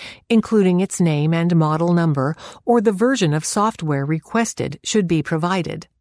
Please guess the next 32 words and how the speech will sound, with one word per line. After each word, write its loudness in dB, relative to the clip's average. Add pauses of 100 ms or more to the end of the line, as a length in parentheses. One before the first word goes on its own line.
(540)
The 2
College 0
Board 0
will 2
then 2
send -2
the -4
student -4 (100)
an 0
eligibility -2
letter 0
describing 0
all 0
accommodations 0
that -2
have -2
been 0
approved. -4 (680)
The 0
precise -2
nature 0
of -4
some -2
accommodations -2
may 2
vary -2
with -2
the -6
test -6
to -4
be -2
taken, -4